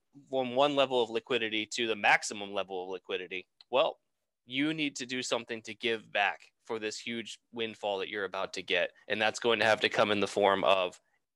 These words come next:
increasing your availability of capital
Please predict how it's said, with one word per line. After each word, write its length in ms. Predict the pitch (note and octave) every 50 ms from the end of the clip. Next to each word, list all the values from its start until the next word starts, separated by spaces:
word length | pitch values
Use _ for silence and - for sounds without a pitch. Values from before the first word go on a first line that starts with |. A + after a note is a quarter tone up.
| _ _ _ -
increasing 680 | B2 B2+ A#2+ A#2 - B2 A#2+ A2+ - A#2 A2 G#2 G#2
your 200 | G#2 G#2 G#2+ G#2+
availability 720 | G2+ G2+ G2+ G2 G2 F#2+ F#2 G2 G2 F#2 F#2+ F#2+ F2+ F#2
of 120 | F2+ - -
capital 560 | - G#2 F#2+ F2+ - G2+ F#2 F2 F2 F2